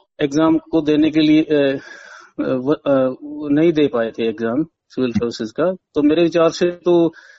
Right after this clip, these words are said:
सुप्रीम कोर्ट को इसमें बहुत ही sympathetically कंसीडर करना चाहिए,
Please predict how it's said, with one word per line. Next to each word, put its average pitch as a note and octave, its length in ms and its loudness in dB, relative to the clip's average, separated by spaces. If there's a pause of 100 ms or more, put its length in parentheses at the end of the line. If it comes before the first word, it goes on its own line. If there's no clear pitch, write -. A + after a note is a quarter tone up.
(140)
सुप्रीम B3+ 380 0
कोर्ट D#3+ 260 0
को E3 100 0
इसमें D3+ 260 0
बहुत C#3+ 220 2
ही D3+ 60 0
sympathetically D3 840 -2
कंसीडर C#3 360 -2
करना C3+ 260 -2
चाहिए, B2+ 400 -2